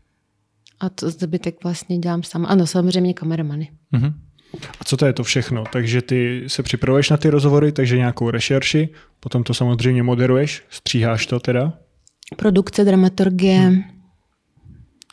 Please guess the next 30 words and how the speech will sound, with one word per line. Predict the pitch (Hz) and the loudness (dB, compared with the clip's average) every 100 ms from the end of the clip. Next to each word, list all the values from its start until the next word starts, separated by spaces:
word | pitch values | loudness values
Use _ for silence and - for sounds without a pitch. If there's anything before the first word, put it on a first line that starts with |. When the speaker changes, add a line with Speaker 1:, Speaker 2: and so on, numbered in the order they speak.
| _ | _
Speaker 3:
A | - | -2
ten | 135 | -2
střih, | - - 131 | 0 -4 -2
to | 139 | 0
už | 123 | 0
jsi | 131 | 0
se | - | 0
naučila | 127 127 - 131 | 0 -2 0 -2
v | 123 | -2
České | 135 - | -4 -4
televizi | 127 131 165 170 156 | -2 0 0 0 0
nebo | 135 131 127 127 123 | 0 0 0 0 -2
na | 131 | -4
škole? | 120 - 127 131 - _ - _ _ | -2 -2 -2 -4 -12 _ -20 _ _
Speaker 1:
Střih | - - - | -10 -8 -6
jsem | 285 320 240 | 0 2 2
uměla | 240 254 | 2 2
vždycky, | 254 233 226 - | 0 -2 -2 -6
tam | 175 196 | -4 -4
spíš, | 190 - 196 - 202 | -4 -8 -6 -4 -2
eh, | 190 190 190 185 185 - | -2 -2 -2 -2 -4 -4
mm, | 170 190 185 185 190 185 - - - 170 | -4 -2 -2 -2 -4 -6 -10 -18 -16 -14
šlo | - 185 | -6 -4
o | 180 | -4
to | 180 190 185 185 175 | -4 -4 -4 -4 -6
se | - | -4
naučit | 185 180 - - | -2 -2 -6 -10
v | |
premiéře, | - 175 175 175 185 185 | -4 0 0 0 0 0
Speaker 3:
Hmm. | 208 226 214 214 | -2 -4 -6 -8